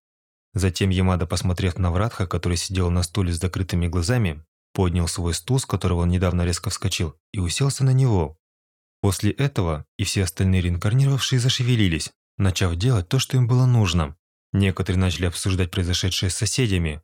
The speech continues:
кто-то поднялся по лестнице наверх и так далее. «Ой, наверху же сейчас учитель. Надо посмотреть, как она там сейчас. Пойду посмотрю, как она себя чувствует. Думаю, мне уже можно уходить,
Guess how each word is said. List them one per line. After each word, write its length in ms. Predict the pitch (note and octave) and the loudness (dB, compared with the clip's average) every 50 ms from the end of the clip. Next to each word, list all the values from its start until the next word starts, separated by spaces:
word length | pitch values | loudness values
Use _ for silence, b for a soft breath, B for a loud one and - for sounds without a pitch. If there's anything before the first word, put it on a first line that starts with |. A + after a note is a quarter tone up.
| _ _ - | _ _ -18
кто-то 340 | - - A2 G2 - - E2+ | -8 -4 -4 -2 -2 -2 -4
поднялся 480 | - - C#3+ C#3+ C#3 D3 C3+ - C#3+ | -2 0 0 2 2 2 2 2 0
по 140 | - - C3+ | -2 0 0
лестнице 360 | C3 C3+ - C3+ B2+ - - | 0 0 0 0 -2 0 0
наверх 260 | B2 B2 B2 C3+ - - | 0 2 2 0 0 -2
и 60 | - - | -4 -4
так 200 | - C3 A#2+ A2 | -2 -2 0 0
далее. 440 | A2+ G#2+ F#2+ F2 E2+ D#2 C#2+ C2 - _ _ _ _ _ _ _ _ _ _ _ _ | 2 2 2 2 0 0 -4 -6 -10 _ _ _ _ _ _ _ _ _ _ _ _
«Ой, 360 | - C3+ G#2+ F#2+ D#2+ C#2+ - _ _ _ _ _ _ | -2 0 0 0 0 -4 -8 _ _ _ _ _ _
наверху 380 | - G2 F#2+ F#2+ F#2 - - D3+ | -2 0 2 2 0 0 0 0
же 100 | C#3 D3 | 0 0
сейчас 300 | C3+ - - D3+ - - | 0 0 0 -2 0 0
учитель. 440 | D3 - D3 C3 - F#2+ D#2 D2 - _ _ _ _ _ _ - | 0 0 0 0 0 0 -2 -4 -6 _ _ _ _ _ _ -2
Надо 280 | F2 G2 B2+ C#3+ D3 | 0 2 2 2 2
посмотреть, 380 | C3+ D3+ - D3+ D3+ D3 D3 - | 0 0 2 2 2 2 0 0
как 160 | C#3+ - - | -2 0 2
она 140 | G#2+ F#2 E2 | 2 2 2
там 120 | F#2 F#2 | 0 0
сейчас. 460 | F2+ - G#2 - - F#2+ D#2+ - - - _ _ _ _ _ - | 0 -2 -2 0 0 0 0 -2 -4 -10 _ _ _ _ _ -2
Пойду 260 | F#2+ F#2+ F#2 G2 G2 | -2 0 2 0 0
посмотрю, 480 | - G2+ F#2+ - F#2+ F2+ F2 - D#3 - | 0 -2 -2 0 0 0 0 0 0 -2
как 140 | D3 - | 0 2
она 120 | D3 D3 C#3+ | 2 2 2
себя 220 | - - C3 C#3 | 2 0 -2 -2
чувствует. 640 | - - C#3 A#2 - - - F2+ E2 D#2 D2+ - _ _ _ _ _ _ _ _ _ _ _ _ - | 0 0 0 0 0 0 -2 0 0 -2 -4 -8 _ _ _ _ _ _ _ _ _ _ _ _ -4
Думаю, 380 | G2 B2+ C#3+ C#3+ A2+ F#2+ F2 | 0 2 4 4 4 4 4
мне 160 | F2+ A2 C3 | 4 4 4
уже 160 | D3 D3 C#3+ D3 | 4 4 4 4
можно 320 | D#3 E3+ D#3 C#3+ A#2 G2+ | 4 4 4 4 4 4
уходить, 440 | F2 - - G2 F#2 F2+ D#2+ - | 2 2 2 2 2 0 0 -2